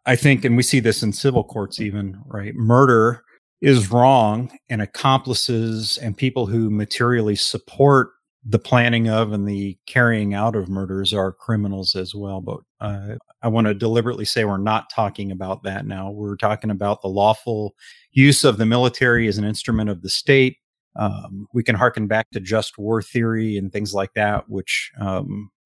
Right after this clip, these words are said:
m-, might be a topic for another time. But the thought that goes into a Christian's involvement in, in killing another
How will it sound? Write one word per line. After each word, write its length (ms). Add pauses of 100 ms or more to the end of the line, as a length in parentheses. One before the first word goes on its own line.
m-, 220
might 280
be 80
a 60
topic 400
for 180
another 280
time. 500
But 240 (180)
the 140
thought 460
that 160
goes 240
into 680 (420)
a 120
Christian's 640
involvement 1040 (160)
in, 580 (340)
in 520 (360)
killing 440
another 640